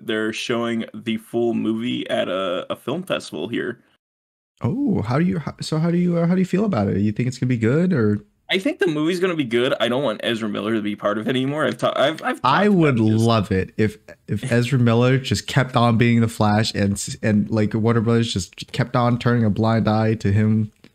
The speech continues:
Speaker 2: kidnapping, like, alle-,
Speaker 1: Yeah.
Speaker 2: allegedly, uh, kidnapping and grooming some, like, minor, and
Speaker 1: It's not alleged.
Speaker 2: and then, uh,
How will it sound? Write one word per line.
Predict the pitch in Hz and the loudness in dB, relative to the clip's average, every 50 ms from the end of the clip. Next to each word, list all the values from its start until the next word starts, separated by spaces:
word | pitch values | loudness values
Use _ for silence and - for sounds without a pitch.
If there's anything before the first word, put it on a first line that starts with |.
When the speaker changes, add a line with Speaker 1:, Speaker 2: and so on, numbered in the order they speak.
| _ _ - | _ _ -4
Speaker 2:
kidnapping, | - 113 104 110 110 107 107 - 117 113 110 104 | -2 0 2 2 2 0 0 0 0 0 2 2
like, | 107 107 104 - - - - - - - - - - | 2 0 0 -2 -8 -14 -14 -16 -16 -14 -14 -6 -2
alle-, | 113 104 107 117 117 123 | 0 0 2 2 2 2
Speaker 1:
Yeah. | 101 101 120 | 4 2 2
Speaker 2:
allegedly, | 120 127 139 147 165 175 175 180 160 139 123 123 123 120 117 113 110 110 113 117 _ _ - _ _ _ _ _ _ _ - - | 4 4 4 4 4 4 4 4 4 4 4 4 4 4 4 4 4 2 0 -2 _ _ -20 _ _ _ _ _ _ _ -6 0
uh, | 104 107 101 101 104 104 | 2 2 4 2 2 0
kidnapping | - - 131 117 117 110 110 - 117 110 110 | 2 2 2 2 2 2 2 2 2 2 2
and | 107 101 | 2 2
grooming | - 120 110 110 113 110 107 | 2 2 2 4 4 2 2
some, | - - 113 110 110 | 0 0 0 2 2
like, | 110 107 104 | 2 2 2
minor, | 107 107 107 107 107 110 110 110 110 | 2 2 2 2 2 2 2 2 2
and | 104 95 98 98 - _ _ - - | 4 2 2 0 -2 _ _ -16 -8
Speaker 1:
It's | - 233 - - | -8 -6 -4 0
not | 160 127 113 110 | 0 0 0 0
alleged. | 104 98 95 101 - 104 107 113 - - _ _ _ - | 0 0 -2 -2 -2 -4 -6 -6 -10 -12 _ _ _ -4
Speaker 2:
and | - 110 110 107 101 | 0 2 2 4 4
then, | 113 110 113 | 4 4 4
uh, | 110 107 107 107 98 92 | 4 4 4 2 0 0